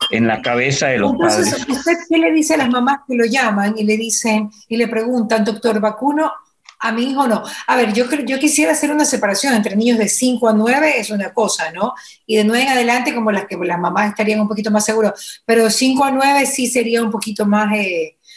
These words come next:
Speaker 2: como de ñáñaras, ¿no? Son muy chiquitos.
Speaker 1: No, son más chiquitos, así es. Antes de que salga la aprobación de la vacuna de la F D A, ah,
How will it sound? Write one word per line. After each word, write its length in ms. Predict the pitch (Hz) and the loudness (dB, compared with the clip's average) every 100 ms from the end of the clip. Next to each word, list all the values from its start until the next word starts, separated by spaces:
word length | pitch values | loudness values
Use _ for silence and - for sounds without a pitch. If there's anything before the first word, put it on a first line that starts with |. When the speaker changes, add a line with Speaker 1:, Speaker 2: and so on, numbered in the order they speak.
| - _ | -20 _
Speaker 2:
como 720 | 196 185 180 160 156 165 _ _ _ _ _ _ | -6 -4 -2 -2 -4 -8 _ _ _ _ _ _
de 220 | 175 175 | -10 -8
ñáñaras, 560 | 165 196 165 147 147 139 | -4 -6 -6 -8 -10 -12
¿no? 260 | 160 233 - _ _ _ _ _ _ _ _ _ _ _ _ | -10 -10 -12 _ _ _ _ _ _ _ _ _ _ _ _
Son 160 | - 262 | -6 -2
muy 140 | 233 | -2
chiquitos. 840 | - - 214 180 - - 208 - _ _ _ - | -4 -10 -8 -8 -10 -16 -20 -20 _ _ _ -6
Speaker 1:
No, 200 | 139 - | -6 -2
son 180 | 156 | 0
más 160 | 190 208 | 2 2
chiquitos, 480 | - 117 - - - | 2 0 0 -2 0
así 300 | 139 - 131 | 0 0 0
es. 240 | 104 - _ _ - | -2 -6 _ _ -4
Antes 280 | 170 233 208 | 0 2 2
de 140 | 202 | 0
que 100 | 175 | -2
salga 380 | - 180 180 170 | 0 2 2 2
la 120 | 139 | 0
aprobación 680 | 131 135 123 123 156 160 165 | 2 2 2 0 0 0 2
de 80 | 143 | 2
la 80 | |
vacuna 480 | 117 107 147 151 151 | 2 0 0 0 2
de 80 | 135 | 2
la 200 | 113 110 | 2 2
F 320 | 139 143 151 | 2 0 0
D 220 | 139 120 | 0 0
A, 380 | 123 139 113 98 - - _ _ _ _ _ _ _ _ | 0 2 0 0 -8 -20 _ _ _ _ _ _ _ _
ah, 420 | 110 110 110 107 | 0 2 4 2